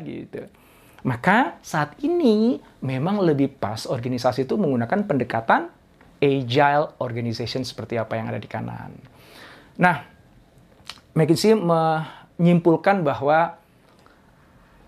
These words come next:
enaknya kita punya agile organizations tuh karena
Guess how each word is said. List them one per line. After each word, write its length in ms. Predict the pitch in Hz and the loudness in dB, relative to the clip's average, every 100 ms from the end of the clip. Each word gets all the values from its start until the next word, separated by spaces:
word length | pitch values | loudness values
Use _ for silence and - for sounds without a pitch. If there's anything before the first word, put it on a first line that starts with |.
| _ _ _ _ _ | _ _ _ _ _
enaknya 480 | 202 190 220 220 240 | 4 6 4 4 2
kita 160 | - 185 | 2 2
punya 320 | 185 180 180 | 2 2 2
agile 320 | 160 196 196 | 4 4 4
organizations 560 | 135 135 127 120 - - | 0 -4 -4 -4 -4 -4
tuh 160 | 196 | -6
karena 560 | 196 127 139 170 - | -4 -6 0 0 -2